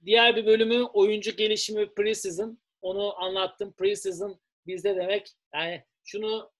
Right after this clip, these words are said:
net bir şekilde söyleyeyim. N B A oyuncuların ve bu franchise player denilen o ana oyuncuların, yıldız oyuncuların, e, etrafında dönmesi istenen bir yapı.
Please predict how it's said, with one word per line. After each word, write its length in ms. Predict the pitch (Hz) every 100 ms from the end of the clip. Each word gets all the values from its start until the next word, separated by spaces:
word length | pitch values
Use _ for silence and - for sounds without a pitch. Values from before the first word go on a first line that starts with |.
| _
net 300 | 175 202 202
bir 60 | 196
şekilde 340 | 208 202 196
söyleyeyim. 400 | 190 202 196 180 185
N 240 | 190 202
B 260 | 208 214 214
A 40 | - _ _ _
oyuncuların 800 | 185 196 202 185 208 233 233 - _ _ _
ve 220 | 180 190
bu 80 | 190
franchise 800 | - 202 208 202 202 202 - -
player 320 | 185 196 196
denilen 360 | 190 180 180 190 165
o 260 | 170 165 165
ana 240 | 190 220
oyuncuların, 400 | 185 156 160 165
yıldız 320 | 160 175 208
oyuncuların, 580 | 196 180 156 170 196 202 _ _ _ -
e, 100 | 156 151 151 151 180
etrafında 640 | 165 185 185 185 196 214 175
dönmesi 400 | 185 185 185 226
istenen 480 | - 185 170 156 151
bir 60 |
yapı. 480 | 156 165 202 240